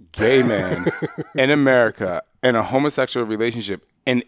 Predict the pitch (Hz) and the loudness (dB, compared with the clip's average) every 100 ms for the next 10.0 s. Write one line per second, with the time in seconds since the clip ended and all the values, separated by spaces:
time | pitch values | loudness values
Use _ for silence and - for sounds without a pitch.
0 | - 135 139 117 113 160 - 120 101 95 | -4 0 2 2 0 0 -2 -4 -4 -10
1 | - 120 107 101 - 107 101 - - 98 | -14 -10 -4 -4 -4 -8 -8 -10 -8 -4
2 | 85 87 123 143 143 - 160 127 113 120 | 0 2 2 0 -2 0 0 0 0 2
3 | 110 104 - 147 165 156 107 101 107 - | 2 -4 -2 2 4 2 -2 -8 -8 -12
4 | - - - - 71 - - - - - | -14 -14 -10 -6 -4 -4 -4 -8 -14 -20
5 | _ - 135 135 - - 135 208 196 135 | _ -4 0 0 -4 -2 0 2 2 2
6 | 135 156 196 160 135 127 117 110 110 _ | 4 4 6 6 6 4 2 0 -6 _
7 | _ - 131 156 196 190 180 160 143 143 | _ -4 2 4 4 4 2 4 4 2
8 | 143 127 117 107 147 143 143 107 117 110 | 2 2 0 -2 0 2 0 0 0 0
9 | - 117 104 85 55 - - - 80 82 | -2 -4 -2 -4 -8 -14 -14 -6 -4 -4